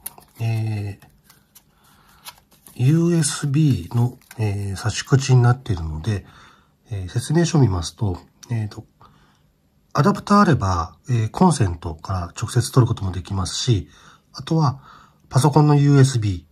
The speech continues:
ー端子からも取ることができると思います。あとうちは、えー、ちょっとモバイルバッテリーで使ってみようかなって思って、えー、購入してみました。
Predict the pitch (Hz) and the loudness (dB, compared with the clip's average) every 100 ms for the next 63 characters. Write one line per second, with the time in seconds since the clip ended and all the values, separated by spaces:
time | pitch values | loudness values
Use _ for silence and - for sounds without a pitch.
0 | _ 120 107 - 160 165 147 101 90 - | _ 2 2 2 2 2 2 0 -4 -6
1 | 82 90 87 76 - - - - _ _ | -8 -8 -8 -10 -18 -20 -20 -20 _ _
2 | - - - - _ - - 135 113 - | -20 -20 -20 -20 _ -6 0 2 2 0
3 | 170 185 - - _ 120 107 104 101 101 | 2 2 0 -6 _ -2 0 0 0 -2
4 | 117 - - 123 113 135 190 214 226 226 | -4 -10 -6 4 8 8 6 4 2 0
5 | 220 117 101 87 80 - - - _ - | 2 0 2 -2 -6 -12 -20 -20 _ -4
6 | - 131 110 113 110 98 95 95 - 82 | 0 2 4 4 4 2 0 -4 -8 -10
7 | 78 82 - 127 110 - - _ 98 90 | -10 -12 -4 -2 -2 -6 -20 _ -6 -6
8 | - 101 90 90 87 80 - | -2 0 0 -4 -6 -6 -10